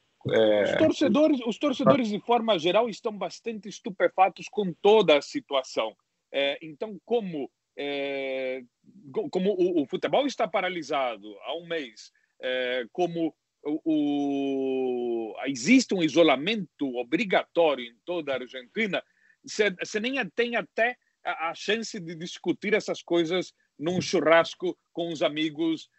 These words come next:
Speaker 2: num almoço de domingo, por exemplo. Então, tudo fica nas redes, mas, é,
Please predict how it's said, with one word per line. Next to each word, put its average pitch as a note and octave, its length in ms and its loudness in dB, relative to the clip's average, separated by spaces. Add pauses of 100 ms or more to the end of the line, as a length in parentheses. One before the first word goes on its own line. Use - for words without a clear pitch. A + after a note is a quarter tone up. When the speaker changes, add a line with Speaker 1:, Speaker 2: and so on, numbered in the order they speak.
(100)
Speaker 2:
num D3 180 -8
almoço D3+ 480 -2
de D3+ 100 -4
domingo, E3 360 -6
por C#3+ 160 -4
exemplo. C3+ 480 -4 (160)
Então, F#3+ 160 -2
tudo B3 260 2
fica A3 260 2
nas G3 260 2
redes, F#3 560 0 (280)
mas, E3 400 0
é, F3 200 2